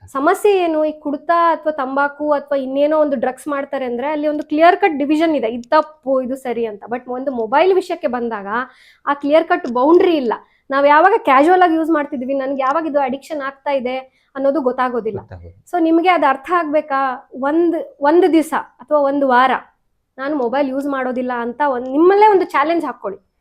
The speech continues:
Speaker 1: ಪ್ರಯತ್ನ ಮಾಡಿ. ಫೋನ್ ಕಾಲ್ಸ್ ತಗೊಳ್ಳಿ, ಫೋನ್ ಕಾಲ್ಸ್ ಅವಾಯ್ಡ್ ಮಾಡ್ಲಿಕ್ಕೆ ಕಷ್ಟ ಆಗ್ಬೋದು. ಫೋನ್ ಕಾಲ್ಸ್ ತಗೊಂಡು WhatsApp ಆಗ್ಲಿ, Instagram ಆಗ್ಲಿ, ನಾನು ಒಂದ್ ದಿವಸ ಟ್ವೆಂಟಿ ಫೋರ್ ಅವರ್ಸ್, ಫಾರ್ಟಿ ಏಟ್ ಅವರ್ಸ್ ನಾನು ಉಪಯೋಗಿಸೋದೇ ಇಲ್ಲ. ಎಷ್ಟು ಚಡಪಡಿಕೆ ಆಗುತ್ತೆ, ಪದೇ ಪದೇ ಮೊಬೈಲ್ ನೋಡ್ಬೇಕು ಅನ್ಸುತ್ತೆ ಅನ್ನೋದ್ರಲ್ಲೇ ನಮ್ಗೆ ಗೊತ್ತಾಗುತ್ತೆ.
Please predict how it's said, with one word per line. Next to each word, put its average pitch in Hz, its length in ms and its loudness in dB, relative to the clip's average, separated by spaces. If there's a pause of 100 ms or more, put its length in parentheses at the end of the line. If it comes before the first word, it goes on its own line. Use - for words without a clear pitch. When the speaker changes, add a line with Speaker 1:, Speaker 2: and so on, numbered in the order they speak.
(200)
Speaker 1:
ಪ್ರಯತ್ನ 349 420 2
ಮಾಡಿ. 226 220 -4 (580)
ಫೋನ್ 403 240 6
ಕಾಲ್ಸ್ 392 280 4
ತಗೊಳ್ಳಿ, 233 280 2
ಫೋನ್ 302 220 0
ಕಾಲ್ಸ್ 302 200 0
ಅವಾಯ್ಡ್ 262 280 -4
ಮಾಡ್ಲಿಕ್ಕೆ 262 320 -8
ಕಷ್ಟ 262 140 -16
ಆಗ್ಬೋದು. 202 360 -8
ಫೋನ್ 359 260 -2
ಕಾಲ್ಸ್ 320 300 0
ತಗೊಂಡು 226 300 -6
WhatsApp 294 500 -2
ಆಗ್ಲಿ, 262 260 -6
Instagram 262 460 -8
ಆಗ್ಲಿ, 254 160 -8
ನಾನು 285 460 -6 (200)
ಒಂದ್ 269 180 4
ದಿವಸ 262 160 -4
ಟ್ವೆಂಟಿ 262 280 0
ಫೋರ್ 269 160 -2
ಅವರ್ಸ್, 247 220 -6
ಫಾರ್ಟಿ 262 220 -8
ಏಟ್ 262 120 -6
ಅವರ್ಸ್ 302 240 -6
ನಾನು 285 200 -6
ಉಪಯೋಗಿಸೋದೇ 285 520 -2
ಇಲ್ಲ. 220 220 -8 (680)
ಎಷ್ಟು 294 240 -2
ಚಡಪಡಿಕೆ 311 560 -2
ಆಗುತ್ತೆ, 226 540 -2 (420)
ಪದೇ 240 200 -2
ಪದೇ 294 200 0
ಮೊಬೈಲ್ 262 360 -2
ನೋಡ್ಬೇಕು 247 420 -4
ಅನ್ಸುತ್ತೆ 233 340 -12
ಅನ್ನೋದ್ರಲ್ಲೇ 240 320 -8
ನಮ್ಗೆ 247 280 -10
ಗೊತ್ತಾಗುತ್ತೆ. 202 560 -12